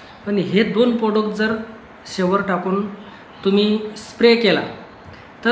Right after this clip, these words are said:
तुमचं रोप पिवळं पडणार नाही, काळोखी राहील, फास्ट ग्रोथ चांगली राहील, कांडी चांगली बनेल आणि लागवडीतला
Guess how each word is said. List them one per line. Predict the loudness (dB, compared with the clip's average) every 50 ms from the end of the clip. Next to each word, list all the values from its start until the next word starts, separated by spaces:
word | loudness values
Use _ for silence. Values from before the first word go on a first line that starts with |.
| 0 2
तुमचं | 2 2 2 2 2 2 4 4 4 2 2 0 2
रोप | 2 2 2 2 -2 -6 -2 0
पिवळं | 2 4 4 4 4
पडणार | 4 2 2 2 2 2 2 2 0 -2
नाही, | -4 -6 -8 -10 -12 -16 -18 -20 -20 -20 -20 -20 -18 -8 -2
काळोखी | 2 2 4 4 2 2 2 2 2
राहील, | 2 0 -2 -4 -8 -10 -14 -18 -20 -20 -20 -20 -20 -20 -20 -18 -6
फास्ट | 0 2 4 4 2 2 -2 -2
ग्रोथ | -2 0 2 2 2 0 0
चांगली | 0 2 2 2 2 2 2 2
राहील, | 2 0 -2 -4
कांडी | -6 -4 -2 0 0 2 2 2 0
चांगली | 2 0 0 0 0 0 0
बनेल | 0 -2 -2 -2 -4 -6 -6 -10 -12 -16 -20 -20 -20 -20 -20 -20 -12 -6 -2
आणि | 0 2 2 2 2 2 2
लागवडीतला | 0 0 0 0 0 2 2 2 0 0 0 0 0 0 0